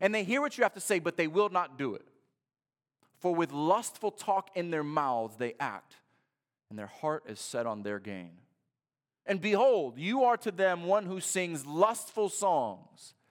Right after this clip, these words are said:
with a beautiful voice and plays well on an instrument. For they hear what you say,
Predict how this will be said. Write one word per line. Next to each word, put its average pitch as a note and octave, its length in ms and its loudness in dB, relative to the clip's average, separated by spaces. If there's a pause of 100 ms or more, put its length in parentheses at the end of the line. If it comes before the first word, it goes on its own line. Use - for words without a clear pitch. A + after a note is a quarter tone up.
(300)
with D#3 120 0
a D#3 40 0
beautiful A#3 440 0
voice - 680 -4 (500)
and C#3+ 160 -4
plays G#3 340 2
well A3 260 4
on A3+ 120 -2
an F#3+ 100 -8
instrument. B2+ 460 -8 (960)
For A2+ 60 -12
they A2+ 100 -4
hear D#3 160 2
what E3+ 160 -4
you E3 80 -10
say, F2+ 400 -6